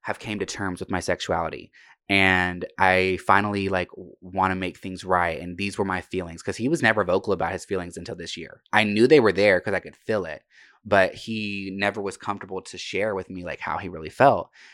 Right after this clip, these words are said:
And so, you know, I told him from the jump, like, "I don't wanna do this. I don't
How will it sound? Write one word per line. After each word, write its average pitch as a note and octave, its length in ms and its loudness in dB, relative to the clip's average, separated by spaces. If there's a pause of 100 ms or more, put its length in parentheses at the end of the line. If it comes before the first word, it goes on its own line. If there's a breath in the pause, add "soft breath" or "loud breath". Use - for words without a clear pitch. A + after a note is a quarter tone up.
(300 loud breath)
And G2+ 340 2 (460)
so, G2+ 400 4 (240)
you G#2 120 -2
know, F#2 140 6
I F#2+ 120 6
told B2 300 2
him A#2 180 -2
from G#2 160 -4
the F#2+ 80 -4
jump, G2 300 0
like, F#2 180 -4 (100)
"I F2+ 140 4
don't F#2+ 240 -2
wanna B2 200 4
do G2+ 160 0
this. F2+ 360 -2 (240)
I F#2+ 100 2
don't F#2+ 400 0